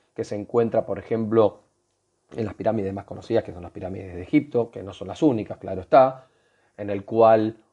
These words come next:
uno puede descular de las proporciones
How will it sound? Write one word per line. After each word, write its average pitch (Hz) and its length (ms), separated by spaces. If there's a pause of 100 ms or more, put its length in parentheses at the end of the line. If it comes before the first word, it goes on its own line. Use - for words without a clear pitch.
uno 113 460
puede 143 560
descular 127 920 (180)
de 90 160
las 90 140
proporciones 120 920